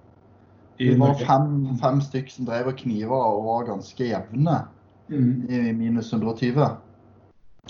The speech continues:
Speaker 2: Og så, eh, husker jeg, det var, jeg husker ikke hvilket år, men jeg husker at de endret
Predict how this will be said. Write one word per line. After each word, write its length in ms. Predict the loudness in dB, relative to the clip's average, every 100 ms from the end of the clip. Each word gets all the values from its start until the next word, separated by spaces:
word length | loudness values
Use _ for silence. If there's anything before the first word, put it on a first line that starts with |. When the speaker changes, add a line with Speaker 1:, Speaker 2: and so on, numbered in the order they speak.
| -12
Speaker 2:
Og 120 | -8
så, 540 | -8 -4 -2 0 0 -4 -12 -20 -12 -12 -10
eh, 400 | -6 -4 -4 -4
husker 360 | -4 -6 -6 2
jeg, 180 | 4 4
det 80 | 2
var, 240 | 2 2
jeg 80 | 0
husker 220 | -2 -2
ikke 160 | 0 0
hvilket 260 | -2 -6 -6
år, 280 | -2 -2 -2
men 100 | -4
jeg 80 | -6
husker 220 | -6 -6
at 60 | 0
de 100 | 0
endret 880 | 0 -2 0 0 -2 0 0 0